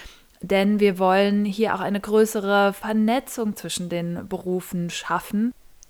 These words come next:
Denn nur wenn wir uns gegenseitig in unserer Arbeit unterstützen, können wir auch wirklich gewährleisten,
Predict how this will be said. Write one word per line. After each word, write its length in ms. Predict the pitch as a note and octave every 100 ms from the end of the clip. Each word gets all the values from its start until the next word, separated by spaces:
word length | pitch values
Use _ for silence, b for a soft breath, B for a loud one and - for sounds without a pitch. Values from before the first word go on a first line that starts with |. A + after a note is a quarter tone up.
| -
Denn 280 | G#3 G3 G3+
nur 300 | A3 A3+ A3+
wenn 200 | A3+ A3+
wir 220 | A3 A3
uns 340 | G3 G#3 - -
gegenseitig 920 | A3+ B3 A#3 G#3 G#3 G#3 G3+ G3+ -
in 120 | G3
unserer 580 | G3 G3 F#3+ F#3 F#3 -
Arbeit 580 | - G3+ G#3+ A3 G#3+ - -
unterstützen, 1040 | F#3+ F#3+ F3+ - - A#3+ B3 - G3 G#3+ B B B
können 220 | - G#3+ G#3
wir 220 | F#3+ F#3+
auch 120 | F#3+
wirklich 800 | G#3 A3 A3 A3 A3 A3 - -
gewährleisten, 1300 | - F#3 F#3+ G3+ G#3+ A3 G3 F#3+ G3 - - G3+ G3+